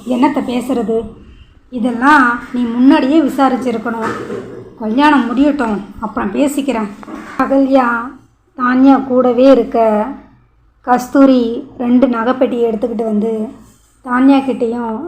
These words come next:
லதா கையிலையும் கொடுத்து, "இதை போட்டுக்கோங்க." கொடுத்துட்டு அவங்க வேகமா வெளியில வர, லதா தான்யா கிட்ட வந்து, "அதை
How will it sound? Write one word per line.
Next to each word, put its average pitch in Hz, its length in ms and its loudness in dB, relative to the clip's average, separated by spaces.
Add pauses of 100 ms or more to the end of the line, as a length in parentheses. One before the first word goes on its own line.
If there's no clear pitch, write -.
லதா 233 220 0
கையிலையும் 240 440 -2
கொடுத்து, 220 640 -4
"இதை 247 200 -4
போட்டுக்கோங்க." 254 540 0 (960)
கொடுத்துட்டு 269 680 4 (120)
அவங்க 233 400 -4
வேகமா 254 400 2
வெளியில 240 320 -2
வர, 214 460 -2 (760)
லதா 240 280 4
தான்யா 262 440 2
கிட்ட 226 200 -2
வந்து, 220 480 -2 (360)
"அதை 226 220 -4